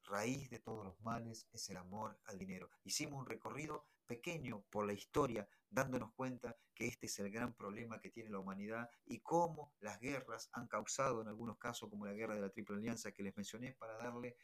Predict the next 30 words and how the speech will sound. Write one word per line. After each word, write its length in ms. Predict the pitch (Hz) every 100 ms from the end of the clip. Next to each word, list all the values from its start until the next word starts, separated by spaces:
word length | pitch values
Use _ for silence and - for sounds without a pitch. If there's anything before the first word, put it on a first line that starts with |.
| - - _
una 160 | 135 127
historia, 760 | - - 156 156 120 110 104 _ -
una 120 | 113
historia 340 | - 120 113
muy 180 | 107 104
verídica, 480 | 98 123 120 107 101
muy 180 | 110 101
real 400 | 110 120 120 - _ -
y 140 | 101
que 240 | - 98 - -
lastimó 500 | 95 - 104 120 139
la 100 | 120
memoria 400 | 107 110 110 101
de 80 | 98
los 100 | -
pueblos 340 | 110 104 98 95 -
latinoamericanos 1080 | 95 98 98 101 95 95 95 120 123 127 - - _ _ -
y 220 | 110 104
que 160 | - 104
pudo, 640 | - 127 127 120 117 -
y 120 | - -
que 140 | 202
nos 140 | 101
demostró 440 | 104 98 - 139 139
también 360 | 117 117 120
que 100 | -
los 140 | 107 95
grandes 400 | 110 117 113 -
intereses 500 | 101 101 113 107 101
llevaron 340 | 101 107 107